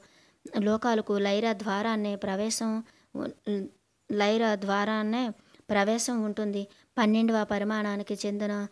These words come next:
ఈ జీవులు కాంతి, ప్రేమలకు వ్యతిరేకంగా ఈ విధంగా ఎలా చేయగలుగుతున్నారు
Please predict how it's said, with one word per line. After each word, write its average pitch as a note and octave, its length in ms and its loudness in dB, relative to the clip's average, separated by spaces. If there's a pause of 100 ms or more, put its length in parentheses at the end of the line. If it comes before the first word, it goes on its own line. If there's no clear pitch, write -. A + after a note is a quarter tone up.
(220)
ఈ G#3+ 160 4
జీవులు A3 360 2 (320)
కాంతి, B3+ 460 2
ప్రేమలకు A3 600 0
వ్యతిరేకంగా G#3 720 -2 (400)
ఈ G#3 160 2
విధంగా A3 360 0
ఎలా G3+ 220 -2
చేయగలుగుతున్నారు G#3 960 -4